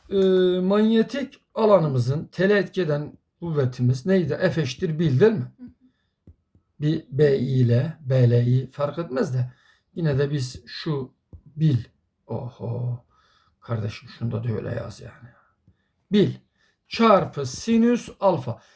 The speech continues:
Speaker 1: Peki akım I eşittir geçen yük bölü zaman değil mi? Birim zamanda geçen yük miktarı I eşittir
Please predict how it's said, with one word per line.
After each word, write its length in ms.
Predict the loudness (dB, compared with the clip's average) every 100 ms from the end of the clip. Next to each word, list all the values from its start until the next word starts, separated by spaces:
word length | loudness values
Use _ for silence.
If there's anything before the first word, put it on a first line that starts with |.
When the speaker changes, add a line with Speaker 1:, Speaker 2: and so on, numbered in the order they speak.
| _
Speaker 1:
Peki 280 | -2 0 2
akım 500 | 2 2 2 0 0 -16 -2
I 200 | 2 4
eşittir 380 | 2 -2 -6
geçen 440 | -4 -2 -2 2 2
yük 400 | 2 2 0 -2
bölü 240 | 0 2
zaman 360 | 2 2 2 4
değil 160 | 4
mi? 240 | 4 -4 -6 _ -20 _
Birim 240 | -4 -2 0
zamanda 280 | -2 -2
geçen 300 | -2 -4 -4
yük 140 | -4 -2
miktarı 540 | -6 -6 0 0 0 -6 _ _ _
I 220 | -2 4 4
eşittir 720 | 2 -6 -10 -6 -4 -4